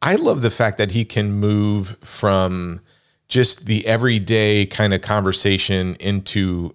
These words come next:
absurd, over the top so quickly and effortlessly, and then come right back to just being calm, cool, and collected. You don't see a lot of actors who can make that transition and make it work. Uh,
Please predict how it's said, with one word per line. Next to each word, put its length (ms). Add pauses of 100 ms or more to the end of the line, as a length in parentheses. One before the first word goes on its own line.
absurd, 600
over 280
the 120
top 540 (520)
so 240
quickly 600
and 220
effortlessly, 840 (320)
and 140
then 80
come 260
right 200
back 260
to 80
just 200
being 180
calm, 260
cool, 260
and 100
collected. 460
You 100
don't 160
see 120
a 60
lot 160
of 100
actors 440
who 40
can 140
make 160
that 180
transition 600
and 100
make 180
it 120
work. 340 (600)
Uh, 280